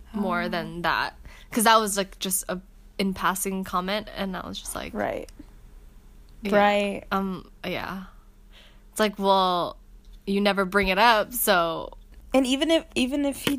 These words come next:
Speaker 2: did, like, say that, that would have also been his opportunity to say what he wanted
Speaker 1: Yeah.
Speaker 2: out of it.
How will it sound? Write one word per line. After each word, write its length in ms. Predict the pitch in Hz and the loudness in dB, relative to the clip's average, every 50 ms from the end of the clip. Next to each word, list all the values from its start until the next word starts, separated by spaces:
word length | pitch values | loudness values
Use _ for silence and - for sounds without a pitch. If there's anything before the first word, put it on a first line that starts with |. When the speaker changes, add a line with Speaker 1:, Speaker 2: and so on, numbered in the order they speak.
| 240 - | -6 -6
Speaker 2:
did, 300 | - 233 226 247 240 240 | 0 0 2 2 2 0
like, 320 | 254 240 220 214 - - - - - - - - - 277 269 226 214 208 - - - - - - | 0 0 0 -2 -6 -14 -20 -20 -20 -20 -20 -20 -18 -18 -16 -16 -16 -18 -20 -20 -20 -20 -18 -10
say 380 | - - - - 233 208 247 247 | -6 -4 -4 -2 0 0 0 2
that, 300 | 220 196 190 175 - - | 2 2 2 2 2 2
that 160 | 202 214 226 | 2 4 4
would 100 | 254 247 | 4 2
have 100 | 247 - - | 2 4 8
also 300 | 208 226 254 - - 269 | 8 8 8 6 2 2
been 160 | 233 240 233 | 2 0 0
his 220 | 208 233 247 226 240 | 2 2 2 4 4
opportunity 520 | 226 226 - 220 220 233 214 214 190 202 | 4 2 2 -2 -2 -2 -2 -2 -4 -4
to 80 | 196 202 | -6 -4
say 440 | - - 208 185 185 175 185 190 - - - - - 220 214 | 0 2 2 2 4 0 -2 -2 -6 -14 -20 -20 -18 -10 0
what 200 | 208 208 202 - | 2 2 2 2
he 340 | - - - 262 262 240 240 | -4 -6 0 4 4 4 4
wanted 500 | 226 208 180 - 73 62 67 - - - - | 4 2 0 0 0 -2 -6 -8 -8 -8 -8
Speaker 1:
Yeah. 360 | 226 220 214 190 185 202 208 208 - - - - - - - - - - | -6 -4 -2 -4 -4 -6 -10 -14 -18 -20 -20 -20 -20 -20 -20 -12 0 2
Speaker 2:
out 200 | 208 196 185 180 | 2 4 2 0
of 100 | 180 - | -2 -6
it. 240 | 160 123 87 - | -4 -4 -4 -6